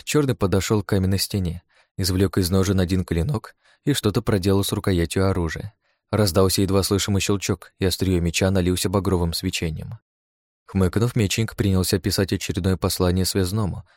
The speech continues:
высекая его оружием прямо на стене. Возможно, надпись после прочтения будет уничтожена,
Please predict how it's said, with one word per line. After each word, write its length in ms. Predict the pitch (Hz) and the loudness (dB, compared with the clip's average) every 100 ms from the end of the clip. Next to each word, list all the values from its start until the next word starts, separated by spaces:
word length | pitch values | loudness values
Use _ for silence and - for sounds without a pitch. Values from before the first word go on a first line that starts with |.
| - | -6
высекая 400 | 113 - 92 92 | -2 0 2 2
его 240 | 87 90 | 4 4
оружием 400 | 87 101 95 90 | 2 2 2 0
прямо 280 | 85 90 85 | 0 0 0
на 100 | 87 | -2
стене. 420 | - 95 82 69 _ _ _ _ _ _ _ - | -2 -4 -6 -8 _ _ _ _ _ _ _ 0
Возможно, 540 | 98 98 143 127 127 | 2 4 4 4 4
надпись 320 | 131 123 127 | 2 2 0
после 240 | - 123 120 | 0 0 2
прочтения 560 | 117 110 - 120 117 | 2 2 2 2 2
будет 320 | 107 110 107 | 2 0 0
уничтожена, 680 | 107 107 - 107 87 - | 0 -2 0 0 -2 -6